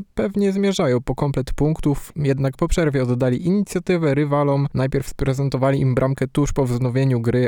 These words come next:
a następnie dali sobie wyrównać w końcówce spotkania. Mimo straty dwóch punktów ten mecz pokazał, że Naki na własnym boisku może być bardzo niewygodnym rywalem.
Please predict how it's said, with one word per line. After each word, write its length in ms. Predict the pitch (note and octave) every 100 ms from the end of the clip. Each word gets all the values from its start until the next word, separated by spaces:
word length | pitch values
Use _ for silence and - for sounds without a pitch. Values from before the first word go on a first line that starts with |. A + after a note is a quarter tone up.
| -
a 100 | B2+
następnie 540 | A#2+ - B2 - B2
dali 300 | A2 C#3 D#3+
sobie 240 | - C#3+ A#2+
wyrównać 440 | C3 B2 A#2+ -
w 120 | -
końcówce 520 | - D3 C3 A#2 -
spotkania. 540 | - - - B2+ A2+ -
Mimo 340 | D3 C#3+ F#3+ F3
straty 340 | - E3 E3+
dwóch 360 | C3 A#2+ E3+ -
punktów 460 | B2+ A#2 - E3+
ten 160 | - C3+
mecz 180 | C3+ -
pokazał, 400 | C#3+ C#3+ C3+ C#3
że 180 | C3+ C3+
Naki 420 | B2 C3 F#3 B2+
na 120 | A#2
własnym 380 | A2 A#2+ C#3 B2+
boisku 500 | A#2 A2+ A2 - -
może 240 | E3 B2 C3+
być 260 | B2 -
bardzo 440 | C#3 A#2+ D3+ E3 F3
niewygodnym 560 | C3 A#2 A#2 A#2 A2
rywalem. 460 | A#2 G#2+ G2+ F#2 G#2